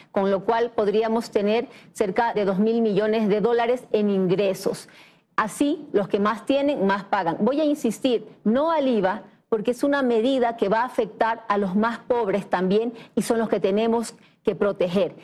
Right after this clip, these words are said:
Y ya va a afectar a la economía nacional, porque va a, a ocasionar una contracción económica al momento en el que va a caer la demanda, va a caer el consumo.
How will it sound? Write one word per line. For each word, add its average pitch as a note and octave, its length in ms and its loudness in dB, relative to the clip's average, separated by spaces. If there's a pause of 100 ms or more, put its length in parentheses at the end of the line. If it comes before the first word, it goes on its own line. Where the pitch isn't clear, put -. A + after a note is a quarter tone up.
(160)
Y B3 80 2
ya A#3 120 2
va B3+ 80 2
a D#4+ 40 2
afectar E4+ 380 0
a E4 60 2
la C#4 100 2
economía B3 540 2
nacional, G#3 640 0 (220)
porque G#3 240 0
va D4 280 0 (220)
a, A3+ 240 2
a G#3 280 0
ocasionar A#3 580 0 (160)
una C4 220 0
contracción A3+ 680 0
económica G#3+ 800 0 (220)
al A3 220 0
momento A3 380 0
en C4+ 60 2
el A3 160 0
que G#3 100 2
va A3 100 2
a C#4+ 60 -4
caer D4 320 2
la A3+ 140 2
demanda, G#3 540 0
va G3 80 2
a C4 80 -4
caer C4+ 320 0
el A3+ 120 0
consumo. A3 600 -2